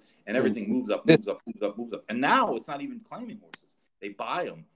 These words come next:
Speaker 1: or they get 'em sent to them, and they move up, move up, move up. And then they run, run, run, run.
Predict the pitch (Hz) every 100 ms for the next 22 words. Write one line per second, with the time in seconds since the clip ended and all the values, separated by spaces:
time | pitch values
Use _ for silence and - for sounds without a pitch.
0 | _ 101 98 95 90 113 113 104 98 -
1 | 147 185 - 90 80 _ _ _ - 98
2 | 104 123 104 - 104 101 95 104 98 87
3 | - 110 113 104 101 117 101 104 110 92
4 | 107 104 90 117 -